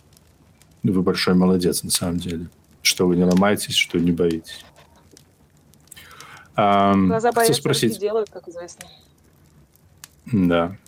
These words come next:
Speaker 1: Хочу спросить, есть ли у вас знакомые или, ам, или знаете ли вы жителей вашего города, которые, ам, воюют сейчас в Украине?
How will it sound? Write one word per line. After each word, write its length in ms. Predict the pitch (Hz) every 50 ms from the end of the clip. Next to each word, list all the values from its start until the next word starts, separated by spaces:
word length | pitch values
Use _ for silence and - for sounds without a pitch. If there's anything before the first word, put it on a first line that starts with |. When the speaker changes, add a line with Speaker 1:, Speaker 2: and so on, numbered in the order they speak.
| _ _ _ _ _ _ _ _ _ _ -
Speaker 1:
Хочу 180 | - - - 123
спросить, 480 | - - 143 - - - 135 135 -
есть 240 | 117 127 117 - -
ли 60 | 117
у 40 | 107 104
вас 160 | 107 104 87
знакомые 720 | 92 101 95 - - 127 156 160 147 123 104 95 92 90 101 - - -
или, 640 | 104 92 101 95 92 90 90 90 90 87 95 110 - - _ _ _ _
ам, 560 | - 101 95 90 87 87 87 87 85 87 - - - _ _ - - -
или 140 | 95 92 95
знаете 400 | 87 95 98 98 95 - - 92
ли 60 | 95 87
вы 380 | 87 90 87 85 85 87 87 85
жителей 440 | 85 90 101 90 - 98 90 87
вашего 420 | 87 87 87 - - - 90 87 85
города, 360 | 87 95 - 165 147 123 -
которые, 680 | - - - - 90 90 90 87 87 87 87 85 90 - _ _ _ _ _ _ _ _ _
ам, 1120 | - 95 92 90 90 87 85 87 85 85 87 87 85 85 85 85 85 85 85 82 85 85 87 95 135 135 _ -
воюют 340 | - 90 87 85 85 80 -
сейчас 320 | - - - 82 - -
в 60 | - -
Украине? 400 | - - 92 85 82 85 92